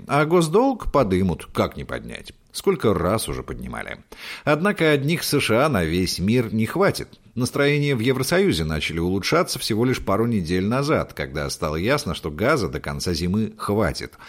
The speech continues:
До этого Китай отказался от политики нулевой терпимости к ковид,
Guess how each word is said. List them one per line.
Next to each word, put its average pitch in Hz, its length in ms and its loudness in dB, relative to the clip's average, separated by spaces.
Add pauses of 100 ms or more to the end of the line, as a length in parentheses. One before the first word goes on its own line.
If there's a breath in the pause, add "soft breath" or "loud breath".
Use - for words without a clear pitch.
(340 loud breath)
До 180 120 2
этого 196 260 4
Китай 127 400 2
отказался 98 680 0
от 76 100 -6
политики 85 420 -4
нулевой 76 380 0
терпимости 143 640 -2
к - 140 -14
ковид, 165 460 2